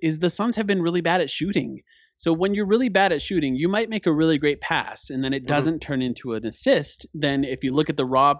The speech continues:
Speaker 1: box score, you're not gonna pick up on the types of passes he's, he's making. You really have to watch it to figure it out.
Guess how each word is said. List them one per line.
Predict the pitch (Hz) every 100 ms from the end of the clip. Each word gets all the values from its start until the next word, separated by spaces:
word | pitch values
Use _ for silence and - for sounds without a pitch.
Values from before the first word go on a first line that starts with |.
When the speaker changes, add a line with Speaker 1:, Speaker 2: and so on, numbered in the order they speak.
| -
Speaker 1:
box | 135 214 -
score, | - 117 127 - - - _ _ -
you're | 147
not | 185 196
gonna | 208
pick | 180 - 185 -
up | 196 - 147
on | 131
the | 120
types | - - 170 -
of | 131
passes | - 123 113 120 110
he's, | 117 110 107
he's | - 123 110
making. | 110 - 104
You | 104 131
really | 185 175
have | 151
to | 127
watch | 113 113 113 120 131
it | -
to | -
figure | 113 117 107 101
it | 98
out. | 104 95 -